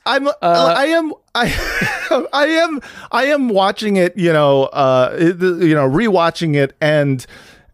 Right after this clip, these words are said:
Speaker 1: as I've, like, gotten older, every rewatch, um, you know, the, the tactics of, like, the F B I and law enforcement become more and more just, like,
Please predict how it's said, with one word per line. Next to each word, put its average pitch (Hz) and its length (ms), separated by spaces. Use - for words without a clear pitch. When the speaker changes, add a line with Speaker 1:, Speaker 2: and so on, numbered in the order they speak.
Speaker 1:
as 208 340
I've, 175 360
like, 156 280
gotten 160 260
older, 160 400
every 170 340
rewatch, 160 760
um, 135 540
you 156 140
know, 120 320
the, 139 800
the 160 220
tactics 180 600
of, 180 160
like, 147 220
the 143 140
F 156 160
B 147 120
I 131 200
and 131 180
law 123 160
enforcement 151 580
become 143 400
more 139 300
and 131 100
more 131 360
just, 120 420
like, 113 400